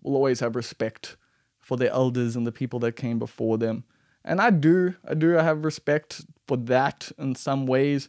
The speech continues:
But a lot of actions people have taken or things people have said or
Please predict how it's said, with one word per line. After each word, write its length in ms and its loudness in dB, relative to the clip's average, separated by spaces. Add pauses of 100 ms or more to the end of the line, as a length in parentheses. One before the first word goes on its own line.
(540)
But 580 0
a 40 -4
lot 140 6
of 80 6
actions 540 2
people 340 -4
have 160 -2
taken 520 -4
or 140 -8
things 260 -4
people 320 -6
have 120 -4
said 440 -2
or 280 -2